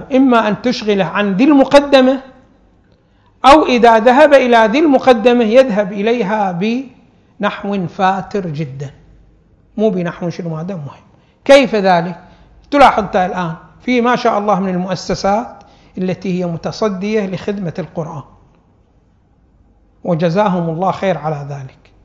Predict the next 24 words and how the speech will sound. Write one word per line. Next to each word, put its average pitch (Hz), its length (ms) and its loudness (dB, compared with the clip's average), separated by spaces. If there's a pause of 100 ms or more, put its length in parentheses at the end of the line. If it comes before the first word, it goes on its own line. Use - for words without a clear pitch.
(720)
ولكن 170 280 -4
هذا 175 260 -2
مو 202 140 -4
معنى 196 220 -4 (100)
أنه 175 380 -4
ليس 196 340 -6
هناك 170 500 -6
عيب 208 520 -2
في 180 220 -6
عملهم، 170 720 -8 (580)
وعليهم 175 500 -2
الالتفات 175 500 -6
إلى 165 120 -12
هكذا 165 460 -4
عيوب 180 420 -4 (300)
وإصلاحها. 165 880 -6 (1500)
نحن 285 280 4
نعلم 285 360 4
بأنه 220 440 2
علم 285 280 4
قراءة 247 520 4
القرآن 196 600 2 (840)
وعلم 254 400 2
التجويد 202 800 0